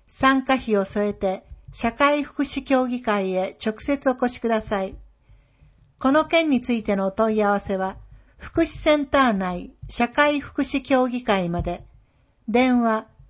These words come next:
三四一五八八。ファックス、三四五八六零。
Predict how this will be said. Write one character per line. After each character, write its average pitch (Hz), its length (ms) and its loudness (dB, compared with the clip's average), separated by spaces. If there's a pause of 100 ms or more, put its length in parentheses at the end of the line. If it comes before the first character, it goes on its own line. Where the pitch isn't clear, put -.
三 294 440 0
四 247 480 -2
一 226 260 -4
五 247 280 2
八 - 360 -6
八。 196 540 -6 (420)
フ - 100 -6
ァ 247 60 4
ッ - 60 -2
ク - 120 -16
ス、 - 320 -8 (300)
三 277 420 2
四 226 360 0 (320)
五 262 280 6
八 247 580 -4
六 202 320 0
零。 190 340 -2